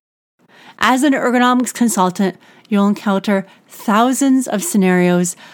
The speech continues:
accomplished ergonomists have already faced. They've wrestled with it and they've overcome it. When you find those people,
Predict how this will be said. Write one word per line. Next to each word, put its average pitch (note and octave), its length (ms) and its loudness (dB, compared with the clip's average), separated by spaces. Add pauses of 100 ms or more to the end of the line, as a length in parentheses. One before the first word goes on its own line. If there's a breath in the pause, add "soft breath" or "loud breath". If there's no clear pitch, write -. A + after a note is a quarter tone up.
(680 loud breath)
accomplished C4 720 -2
ergonomists F3+ 600 0
have F#3 260 -4
already F3+ 480 -2
faced. - 600 -12 (760 soft breath)
They've E3+ 220 -4
wrestled A#3+ 360 0
with B3 220 0
it B3 240 -2
and F3+ 120 0
they've F3+ 280 0
overcome F3+ 540 -4
it. C3+ 120 -14 (640 soft breath)
When A3 160 2
you B3 120 2
find C#4+ 360 0
those D4+ 180 -2
people, A3 480 -2